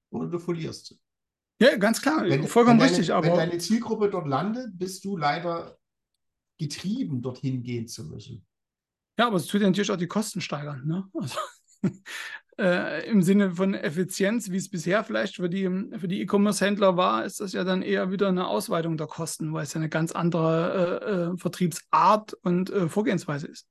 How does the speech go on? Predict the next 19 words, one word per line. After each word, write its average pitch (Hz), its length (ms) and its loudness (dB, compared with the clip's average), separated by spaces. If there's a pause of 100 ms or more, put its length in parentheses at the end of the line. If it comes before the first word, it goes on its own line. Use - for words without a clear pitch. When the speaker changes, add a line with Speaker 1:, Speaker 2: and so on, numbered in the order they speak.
(200)
Speaker 1:
Ja, 147 260 0
und 185 100 -2
da - 140 -6
kann 185 180 -2
dann 170 200 -4
im - 260 -10
Zweifel 160 320 -4
wieder 160 160 -4
die - 100 -10
K 139 160 -8
I 175 160 -6
helfen, 180 460 -6
indem 147 240 -8
sie 151 100 -12
sagt, 135 300 -8
„Du, 143 80 -8
pass 143 180 -10
mal 156 140 -8
auf, 165 320 -6